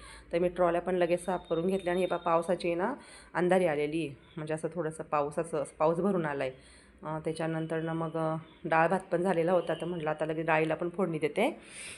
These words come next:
तर मग, अ, डाळीला फोडणी दिली. अशी फिक्की डाळ करायची होती डाळ भात, कारण सकाळची भाजी आणि भाकरी होत्या, तर मग नुसता डाळ भात करायचा होता, तर मग मी त्याला फोडणी दिली वरणाला. आणि हे काय वरण झालं.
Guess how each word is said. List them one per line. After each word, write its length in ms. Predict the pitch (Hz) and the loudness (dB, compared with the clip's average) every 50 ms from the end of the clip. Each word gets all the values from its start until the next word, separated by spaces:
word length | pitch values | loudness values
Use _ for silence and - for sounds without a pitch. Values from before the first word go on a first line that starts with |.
| - - - - - - | -18 -20 -20 -20 -18 -14
तर 100 | 262 165 | -12 -10
मग, 240 | 165 160 160 147 | -10 -8 -6 -2
अ, 140 | 151 151 151 156 - - - | -2 -2 -2 -2 -6 -2 4
डाळीला 360 | 175 160 160 160 160 156 156 | 6 6 6 6 6 4 2
फोडणी 320 | - - 202 180 165 165 | 4 4 4 4 4 4
दिली. 200 | 160 160 156 175 | 2 2 2 2
अशी 160 | 190 196 196 196 | 2 2 0 0
फिक्की 260 | - 226 214 220 220 | -2 0 6 6 8
डाळ 220 | - 202 202 190 | 10 10 10 10
करायची 320 | 196 196 190 185 180 185 202 | 8 8 8 8 8 6 4
होती 100 | 190 170 | 4 6
डाळ 140 | 170 175 | 8 8
भात, 100 | 170 170 170 - | 6 6 4 2
कारण 140 | 170 175 | 2 2
सकाळची 420 | 170 196 190 - 185 175 170 175 185 | 4 2 4 6 6 4 6 4 4
भाजी 360 | 180 208 196 170 156 180 196 | 6 6 6 6 4 4 4
आणि 360 | 190 185 180 180 185 180 180 | 4 4 4 4 2 2 4
भाकरी 260 | 185 202 196 196 190 | 4 2 2 2 2
होत्या, 360 | 202 196 175 185 175 175 226 - - - - - - - - - - - | 2 2 2 4 4 2 2 0 -6 -12 -20 -20 -20 -20 -20 -14 -4 -2
तर 120 | 175 165 170 | 0 2 2
मग 180 | 170 170 170 | 2 2 2
नुसता 220 | 175 185 190 - 185 | 0 0 2 2 4
डाळ 140 | 175 170 170 | 4 6 6
भात 120 | 190 190 190 - | 4 2 2 2
करायचा 300 | 160 156 156 156 - 185 | 2 2 2 2 2 0
होता, 200 | 180 - 160 151 | 0 2 0 0
तर 120 | - 160 | 0 -2
मग 120 | 165 165 | -4 -2
मी 100 | 165 170 | -2 -2
त्याला 200 | 160 170 160 170 | 0 0 0 0
फोडणी 360 | 165 170 202 190 170 175 170 175 | 0 0 0 2 2 2 2 4
दिली 340 | 214 202 160 196 254 330 - - - - - - - - - - - | 2 4 4 2 2 0 -2 -10 -18 -20 -20 -20 -20 -20 -12 0 4
वरणाला. 500 | 170 165 156 165 170 165 170 196 240 269 247 226 - - | 6 6 6 6 2 2 4 4 2 2 0 -8 -12 -14
आणि 480 | 180 170 170 170 170 170 170 170 170 180 165 - - - - | -10 -8 -6 -4 -4 -4 -2 -2 -2 -4 -6 -8 -16 -16 -8
हे 100 | - 170 | -6 -4
काय 160 | 160 170 170 165 | -2 0 2 4
वरण 300 | 165 165 160 165 165 180 | 4 4 4 4 0 2
झालं. 360 | 190 196 180 160 180 202 | 2 2 2 4 4 2